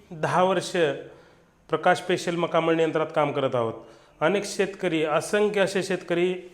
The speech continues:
समाधानी ग्राहक आमच्याशी जोडलेले आहेत. आज बरेच शेतकरी सांगतात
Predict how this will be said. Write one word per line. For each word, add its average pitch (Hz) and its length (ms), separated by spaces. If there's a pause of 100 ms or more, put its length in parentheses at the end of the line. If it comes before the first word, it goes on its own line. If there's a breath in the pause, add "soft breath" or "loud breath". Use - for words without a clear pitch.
(160)
समाधानी 165 420
ग्राहक 151 480
आमच्याशी 147 840
जोडलेले 147 420
आहेत. 123 220 (540 loud breath)
आज 151 180
बरेच 180 340
शेतकरी 175 360
सांगतात 160 360